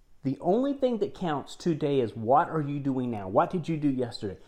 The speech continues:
You're only as good as your last business success. So stop hanging on to the glory days. Realize that's a foundation, that's something you did, but build on it. If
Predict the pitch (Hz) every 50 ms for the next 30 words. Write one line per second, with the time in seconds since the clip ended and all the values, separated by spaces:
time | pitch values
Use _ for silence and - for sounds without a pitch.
0 | - - - - 147 202 254 226 - - 202 208 247 269 269 269 262 262 247 220
1 | 175 143 139 165 175 165 160 143 - 127 117 107 110 120 131 135 139 139 135 123
2 | - - 110 123 127 123 - - 120 107 - - - - - - 120 - - -
3 | - - - - - - - - 214 180 - - - - 220 240 240 233 - 180
4 | 208 208 208 202 196 196 190 185 - 185 170 160 170 170 170 170 165 165 165 170
5 | 165 165 165 165 165 160 - - - - - - - - 139 180 220 214 190 180
6 | 180 175 175 165 - - - - - - 143 165 - - 196 202 202 190 185 185
7 | 180 180 180 180 175 - 196 190 165 147 143 143 - 196 185 180 175 - 170 165
8 | 160 160 156 156 165 165 165 151 - 165 156 151 123 151 151 139 135 117 110 107
9 | 98 90 - - - 151 156 139